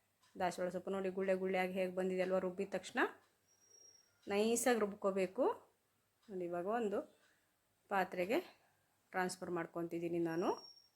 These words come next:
ನೋಡಿ, ಎಷ್ಟು ನೈಸ್ ಇದೆ, ಕಾಣಿಸ್ತಾ ಇದೆ ಮಿಕ್ಸಿ ಜಾರ್ ನೋಡಿ.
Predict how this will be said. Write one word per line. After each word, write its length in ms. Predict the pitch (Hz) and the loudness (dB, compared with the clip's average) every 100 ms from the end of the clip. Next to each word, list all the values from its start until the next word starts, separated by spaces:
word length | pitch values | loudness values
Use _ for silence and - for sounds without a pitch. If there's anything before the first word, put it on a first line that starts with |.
| _ _ _ _ _ | _ _ _ _ _
ನೋಡಿ, 120 | 185 180 | -4 -2
ಎಷ್ಟು 240 | 175 220 | -2 0
ನೈಸ್ 280 | 208 202 202 | 2 2 2
ಇದೆ, 120 | 190 196 | 0 2
ಕಾಣಿಸ್ತಾ 340 | 190 190 202 190 | 0 0 0 2
ಇದೆ 100 | 185 | 2
ಮಿಕ್ಸಿ 320 | 185 180 190 | 0 -2 -2
ಜಾರ್ 220 | 185 175 175 | -2 0 0
ನೋಡಿ. 180 | 175 | 0